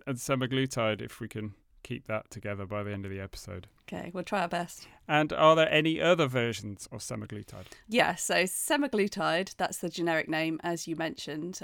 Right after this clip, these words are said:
Speaker 2: Um, and then there's two brands of injectable semaglutide, both manufactured by Novo Nordisk. And the difference is that one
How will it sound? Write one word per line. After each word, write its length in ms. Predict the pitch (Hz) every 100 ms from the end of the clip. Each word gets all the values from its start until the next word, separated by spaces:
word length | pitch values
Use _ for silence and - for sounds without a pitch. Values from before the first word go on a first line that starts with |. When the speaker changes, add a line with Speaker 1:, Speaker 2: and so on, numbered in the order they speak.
| -
Speaker 2:
Um, 340 | 170 170 175 170
and 120 | 175
then 100 | 170
there's 180 | 175 -
two 280 | - 269
brands 480 | 208 196 190 190 185
of 180 | 185 - -
injectable 680 | 180 170 - - 165 165
semaglutide, 960 | 170 170 165 165 160 - 139 151 175 - _ - _ _
both 260 | 202 202 -
manufactured 460 | 175 180 - - 180
by 160 | 170
Novo 260 | 170 170 170
Nordisk. 640 | 165 160 175 170 - -
And 220 | 165 165
the 60 | 170
difference 420 | 226 - 190 - -
is 280 | 170 170
that 200 | 175 -
one 320 | 196 202 202